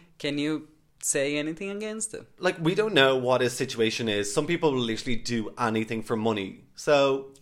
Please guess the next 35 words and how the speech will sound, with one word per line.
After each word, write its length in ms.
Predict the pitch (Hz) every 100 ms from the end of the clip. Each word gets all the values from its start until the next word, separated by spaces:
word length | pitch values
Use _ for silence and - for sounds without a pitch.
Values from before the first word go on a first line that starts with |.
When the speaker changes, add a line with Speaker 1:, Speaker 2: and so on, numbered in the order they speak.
| _
Speaker 1:
Ah, 220 | 151 175
Speaker 2:
you 80 | 175
know. 60 | 135
Speaker 1:
exactly. 380 | 123 156 156 165
For, 160 | -
for, 180 | 220 269
for 160 | 269 302
many 300 | 311 330 311
things. 80 | 220
Speaker 2:
But 100 | -
I 60 | 165
kind 220 | 175 220
of 80 | 247
feel 160 | 196
like, 200 | 147 135
you 60 | 143
know, 140 | 131
we're 80 | 120
at 120 | 127
the 60 | 131
stage 340 | - 143 131
where 140 | 135 123
people 280 | 131 120 120
are 80 | 117
like, 380 | 113 110 110 -
"You're 160 | 143 147
either 360 | 139 135 123
pro, 720 | 127 - 160 143 143 139 147 143
Bre-, 340 | 135 143 127
you're 180 | 175 147
either 140 | 143 139
for 320 | - 160 170
or 140 | 151
against 340 | 131 135 123 -
Brexit, 520 | 120 110 104 - -